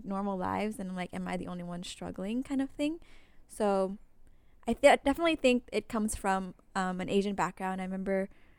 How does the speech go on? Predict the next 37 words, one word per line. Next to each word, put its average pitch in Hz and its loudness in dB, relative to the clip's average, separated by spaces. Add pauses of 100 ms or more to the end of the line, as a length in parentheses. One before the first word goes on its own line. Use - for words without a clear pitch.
(220)
in 202 -6
the 202 4
past, 226 4
like, 196 -4
when 190 -4
something 202 -4
happened 254 4
to - -6
my 208 0
family, 190 -6 (420)
especially 277 2
'cause 254 -2
I 208 2
also 220 4
go 196 2
to 190 -4
an 185 -4
Asian 185 -6
church, - 0 (500)
it 226 2
makes 214 0
it 190 -8
even 196 -4
harder, 208 2 (380)
um, 180 -6 (140)
to 208 -6
even 226 2
be 202 2
vulnerable 180 -2
about 175 -4
what - -8
you're 185 -4
really 190 -2
going 170 -8
through. 170 -12
Like, 143 -10
if - -12